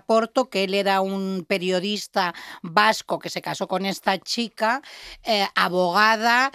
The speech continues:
y cónsul de, mm, eh, de Francia en Santiago de Compostela, adoptan una niña, pero no porque ella no sea fértil, sino porque ella tiene un lupus, eh,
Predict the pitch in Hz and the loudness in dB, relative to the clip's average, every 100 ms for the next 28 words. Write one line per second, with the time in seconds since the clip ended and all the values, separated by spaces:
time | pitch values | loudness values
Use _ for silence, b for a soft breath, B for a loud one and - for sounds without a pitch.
0 | B B - 226 196 - 214 220 214 - | B B -6 -4 -2 2 4 4 -2 -4
1 | 233 220 208 202 175 196 190 185 180 175 | -2 2 2 2 0 0 2 2 0 0
2 | 170 165 156 151 151 151 147 170 180 180 | -2 -4 -4 -6 -8 -10 -16 -18 -16 -14
3 | 160 165 175 - 196 208 - 202 190 190 | -10 -6 -4 0 0 0 -2 -2 0 -2
4 | - 185 190 190 196 208 196 202 - 247 | -2 -2 0 0 0 -2 0 -2 -2 -2
5 | 240 233 262 B B B B _ - 208 | 0 0 0 B B B B _ -2 0
6 | 196 220 - 226 233 226 226 240 247 247 | 2 0 2 2 2 -2 -2 0 0 0
7 | 254 226 196 208 220 233 214 - 214 208 | 0 0 0 2 0 0 -2 -2 -2 0
8 | 208 196 214 196 226 214 254 240 233 208 | -2 -2 -2 0 0 -2 -2 -4 -4 -2
9 | 180 175 208 220 226 214 202 202 220 233 | -2 -2 -2 -2 0 0 0 2 2 2
10 | - 214 262 - B B B - - 220 | 0 -2 0 -2 B B B -10 0 2
11 | 196 190 185 185 | 4 2 2 0